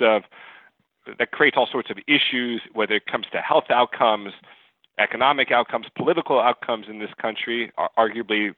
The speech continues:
the twenty sixteen election is one additional data point in this discussion of what happens when places feel left out of the economy.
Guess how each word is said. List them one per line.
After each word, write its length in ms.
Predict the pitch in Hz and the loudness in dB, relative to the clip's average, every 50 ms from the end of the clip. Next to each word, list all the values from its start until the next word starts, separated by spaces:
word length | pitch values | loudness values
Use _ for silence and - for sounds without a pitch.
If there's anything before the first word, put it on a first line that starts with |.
| - | -4
the 100 | - 107 | -4 -4
twenty 320 | - - - 113 107 104 - | -2 0 0 0 0 -2 -4
sixteen 340 | - 110 - - - 113 104 | -6 -10 -10 -6 -6 -4 -4
election 520 | 95 90 98 107 107 - - - 110 98 98 | -2 0 2 0 0 0 -2 -4 -2 -2 -2
is 220 | 98 98 101 95 - - - - - - - _ _ - | -2 -2 -2 -2 -6 -12 -20 -20 -20 -20 -20 _ _ -14
one 380 | 104 101 113 127 123 120 117 | -4 2 4 6 6 6 6
additional 580 | 113 101 101 98 113 117 110 - 113 104 95 90 | 4 2 0 0 0 0 0 0 0 -2 -2 -2
data 260 | - 107 110 107 101 | -2 0 0 0 -2
point 320 | - - 87 85 90 - - _ _ - - - - - - _ _ - | -2 -4 -4 -4 -4 -6 -8 _ _ -20 -20 -20 -20 -20 -20 _ _ -8
in 140 | 104 104 | -6 -4
this 100 | 104 98 - - - | -4 -6 -6 -8 -10
discussion 520 | 101 - - - 110 110 - - 107 98 | -10 -6 0 2 2 2 2 0 -2 -4
of 80 | 92 - | -2 0
what 140 | 101 101 95 | 0 2 4
happens 340 | 110 101 101 - 113 101 95 | 4 4 2 2 0 -6 -8
when 140 | 95 90 - | -10 -10 -6
places 320 | - 101 98 - 101 101 - | -4 -4 -4 -4 -8 -10 -8
feel 180 | - 95 90 87 | -6 -6 -4 -2
left 240 | 95 95 - - - | -2 -2 0 0 -2
out 260 | 98 92 92 - - _ _ - - - - - _ _ _ _ - | 0 0 -2 -4 -6 _ _ -20 -20 -20 -20 -20 _ _ _ _ -4
of 120 | 104 101 92 | -4 -2 -2
the 140 | 104 95 | -2 -4
economy. 500 | 92 - - 127 139 131 107 98 98 98 | -4 -2 2 4 4 4 4 0 -6 -8